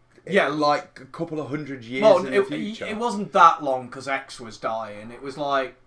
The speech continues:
Speaker 1: I think it was supposed to be, like, fifty or something. But he could go anywhere before then.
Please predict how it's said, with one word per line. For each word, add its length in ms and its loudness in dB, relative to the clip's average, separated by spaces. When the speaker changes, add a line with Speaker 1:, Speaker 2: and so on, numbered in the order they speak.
Speaker 1:
I 60 -8
think 120 0
it 20 2
was 120 -2
supposed 200 -2
to 40 -10
be, 60 -6
like, 200 -2
fifty 340 -8
or 120 0
something. 380 -2
But 120 2
he 120 0
could 200 -6
go 340 6
anywhere 540 4
before 540 0
then. 180 -6